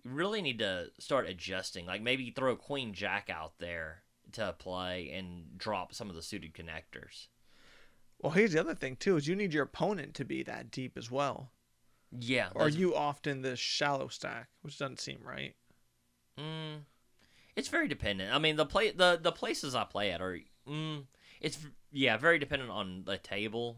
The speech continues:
Speaker 1: but a lot of times that it does play pretty deep.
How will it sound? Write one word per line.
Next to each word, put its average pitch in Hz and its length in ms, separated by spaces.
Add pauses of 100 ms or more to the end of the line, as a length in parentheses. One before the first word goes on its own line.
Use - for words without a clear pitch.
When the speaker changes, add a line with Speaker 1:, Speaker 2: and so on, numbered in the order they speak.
(120)
Speaker 1:
but 104 200
a 117 100
lot 123 440
of 123 80
times 107 680 (760)
that 117 260
it 107 100
does 104 240
play 98 280
pretty 90 280
deep. 87 480